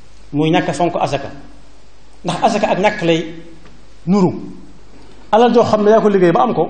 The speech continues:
ñu ne la danga ci naan texeet nangam, sañ bañ joxe ko, te ñi ngi koy jox duñ la xam, doo leen xam.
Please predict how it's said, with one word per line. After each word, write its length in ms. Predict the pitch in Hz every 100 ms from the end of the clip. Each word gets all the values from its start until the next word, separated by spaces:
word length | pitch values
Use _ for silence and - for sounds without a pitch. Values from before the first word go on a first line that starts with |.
| -
ñu 100 | 190
ne 80 | 214
la 60 | 208
danga 160 | 202
ci 60 | 185
naan 160 | 190 180
texeet 480 | 196 185 240 269 190
nangam, 400 | 190 185 185 208
sañ 300 | - 240 214
bañ 240 | 185 165 160
joxe 200 | 165 151
ko, 100 | 254 - - - - - - -
te 80 | 202
ñi 100 | 247
ngi 80 |
koy 140 | 240 196
jox 160 | 165 143
duñ 160 | 190 175
la 60 |
xam, 200 | - 190
doo 80 | 175
leen 120 | 143
xam. 140 | -